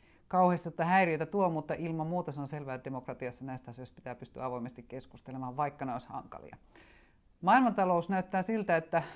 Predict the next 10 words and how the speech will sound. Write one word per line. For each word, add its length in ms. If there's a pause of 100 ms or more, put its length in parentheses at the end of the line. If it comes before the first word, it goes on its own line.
(120)
Trump 320
teki 220
suuremman 600
positiivisen 580
shokin 300
tähän, 220
kuka 240
se 60
osaa 340
arvatakaan. 680